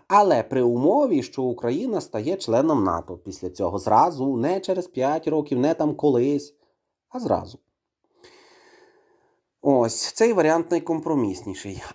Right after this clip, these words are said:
А найгірший — це заморозити конфлікт на тому, що є зараз. Тоді це перемога Росії. Вона це так подасть, розпіарить, розкричить, тобто, що от ми присоєдінілі, освободілі.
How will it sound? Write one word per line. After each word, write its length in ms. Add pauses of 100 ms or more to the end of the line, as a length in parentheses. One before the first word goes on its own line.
А 200
найгірший — 960
це 180
заморозити 580
конфлікт 520
на 80
тому, 260
що 180
є 160
зараз. 480 (180)
Тоді 220
це 140
перемога 400
Росії. 400
Вона 240
це 120
так 280
подасть, 520
розпіарить, 680
розкричить, 680
тобто, 240
що 160
от 160
ми 280
присоєдінілі, 1080
освободілі. 1000